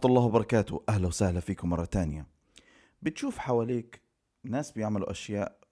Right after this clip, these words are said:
خارقة للعادة، رياضيين، فنانين، أو حتى في مجال عملك. بتلاقي حجم احترافية عالي في اللي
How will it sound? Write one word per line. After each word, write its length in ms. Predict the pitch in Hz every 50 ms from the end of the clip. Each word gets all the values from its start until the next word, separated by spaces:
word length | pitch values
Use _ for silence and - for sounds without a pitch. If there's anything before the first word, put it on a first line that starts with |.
| _
خارقة 340 | - - 98 92 - - 85
للعادة، 500 | 82 80 78 80 82 82 78 - - - - _ _ _ _ _ _ _ -
رياضيين، 720 | - 127 135 120 101 101 101 92 101 101 101 95 90 82 -
فنانين، 680 | _ - - 95 101 98 98 95 95 98 98 95 92 87 - - _ _ _ _ - -
أو 40 |
حتى 300 | - - 208 190 - -
في 100 | 127 147
مجال 340 | 131 120 113 107 120 110 98
عملك. 440 | 98 101 92 82 82 73 - - _ _ _ _ _ _ _ _ _ _ _ _ - _ _ _
بتلاقي 520 | - - - - 123 - 101 113 107 104 101
حجم 380 | 101 123 131 110 104 98 92 -
احترافية 560 | - - - - 104 95 92 - - 113 104 98
عالي 420 | 101 110 117 110 92 90 - - - 80
في 140 | - -
اللي 680 | 82 82 82 82 85 82 82 82 80 80 80 82 82 80